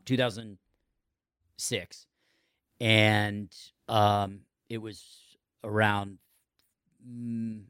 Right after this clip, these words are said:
February. And I had, I was such a type A personality that I wrote down all my auditions. So I knew every audition I had gone on and every time I did get it or didn't get it.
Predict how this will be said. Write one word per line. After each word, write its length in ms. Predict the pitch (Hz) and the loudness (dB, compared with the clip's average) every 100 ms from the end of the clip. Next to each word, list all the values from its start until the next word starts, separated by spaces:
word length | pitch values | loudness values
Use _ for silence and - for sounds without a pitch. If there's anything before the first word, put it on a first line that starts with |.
| _ _ | _ _
February. 640 | 123 104 101 90 85 64 _ _ - | 2 2 0 -4 -10 -18 _ _ -8
And 440 | 107 104 101 95 - - | -4 -4 -8 -14 -20 -14
I 180 | 113 113 | -6 -6
had, 220 | 110 107 92 _ _ _ _ - | -6 -12 -18 _ _ _ _ -2
I 80 | 113 | 0
was 120 | 107 | 0
such 220 | - 135 | 0 0
a 60 | 135 | 0
type 280 | 131 120 123 | 2 2 2
A 80 | 110 | -6
personality 680 | 117 104 107 104 101 95 | -6 -2 2 4 4 0
that 100 | 92 | 0
I 80 | 95 | 0
wrote 400 | 90 90 117 95 | -2 0 0 2
down 460 | 113 104 101 92 85 _ - | 4 4 4 0 -8 _ 2
all 160 | 107 | 4
my 160 | 101 95 | 6 2
auditions. 680 | 87 90 - 80 - - _ _ _ _ | -2 -8 -14 -18 -20 -20 _ _ _ _
So 120 | - | 2
I 120 | 104 | 4
knew 160 | 107 113 | 6 4
every 280 | 131 127 135 | 4 4 4
audition 360 | 123 113 - | 4 2 2
I 80 | 104 | 4
had 120 | 98 | 4
gone 220 | 85 104 117 | 4 4 4
on 300 | 123 135 - | 2 -4 -14
and 140 | 95 - | -20 -2
every 240 | - 110 110 | 2 4 4
time 240 | 117 101 | 2 0
I 60 | 95 | -2
did 300 | 85 120 123 | -2 0 2
get 160 | 143 | 2
it 100 | 147 | 2
or 80 | 123 | 2
didn't 300 | 90 104 92 | 0 -2 -4
get 160 | 90 82 | -8 -14
it. 200 | - | -20